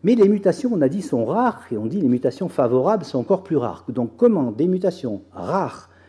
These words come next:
qui arrivent tout à fait par hasard peuvent être récupérées à la sélection, par la sélection pour nous donner,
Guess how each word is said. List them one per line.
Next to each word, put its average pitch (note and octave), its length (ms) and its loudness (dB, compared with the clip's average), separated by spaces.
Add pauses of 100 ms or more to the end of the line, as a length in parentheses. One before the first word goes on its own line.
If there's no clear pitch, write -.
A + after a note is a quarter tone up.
qui F#3+ 140 0
arrivent B2+ 360 2
tout A#3+ 200 -4
à F#3 60 2
fait D3+ 160 -4
par B2 180 -6
hasard D3+ 500 0 (320)
peuvent F#3 260 2
être B2+ 200 2
récupérées D#3+ 440 2
à - 20 4
la C3 100 2
sélection, F#3 560 -4 (260)
par B2 140 2
la C3+ 60 2
sélection D3 360 -4
pour D#3+ 220 0
nous C#3+ 100 2
donner, B2+ 520 0